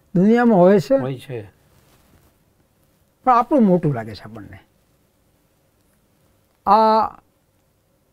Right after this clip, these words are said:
Speaker 1: બુઢા માસ્તરે આજે થોડું શીખવાડ્યું.
Speaker 2: હમ.
Speaker 1: કિશોર વાંચન માળા અને ઇતિહાસ ને ભૂગોળ ને વિજ્ઞાન ને ગણિત ને દાખલા, એ તો બધું ઠીક છે, પણ આ બધું જે યાદ રહી ગયું ને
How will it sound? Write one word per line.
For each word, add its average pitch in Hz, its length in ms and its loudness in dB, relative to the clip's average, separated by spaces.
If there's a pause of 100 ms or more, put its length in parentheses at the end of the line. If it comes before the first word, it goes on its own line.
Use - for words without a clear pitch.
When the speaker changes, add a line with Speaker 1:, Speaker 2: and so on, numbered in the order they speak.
(480)
Speaker 1:
બુઢા 208 220 2
માસ્તરે 180 400 -4 (140)
આજે 185 260 0
થોડું 185 280 -4
શીખવાડ્યું. 143 560 -8 (280)
Speaker 2:
હમ. 117 200 -16 (1900)
Speaker 1:
કિશોર 208 300 2
વાંચન 185 440 0
માળા 180 300 2
અને 175 120 -2
ઇતિહાસ 165 400 0
ને 160 80 0
ભૂગોળ 165 400 2
ને 165 140 -2
વિજ્ઞાન 170 460 -2
ને 180 120 -2
ગણિત 170 300 -4
ને 170 140 -6
દાખલા, 180 420 -2 (360)
એ 220 80 -2
તો 240 160 2
બધું 240 260 4
ઠીક 269 220 2
છે, 156 340 -6 (1000)
પણ - 100 -10 (180)
આ 247 200 4
બધું 247 320 4
જે 226 120 4
યાદ 208 220 2
રહી 214 160 2
ગયું 220 160 0
ને 165 180 -4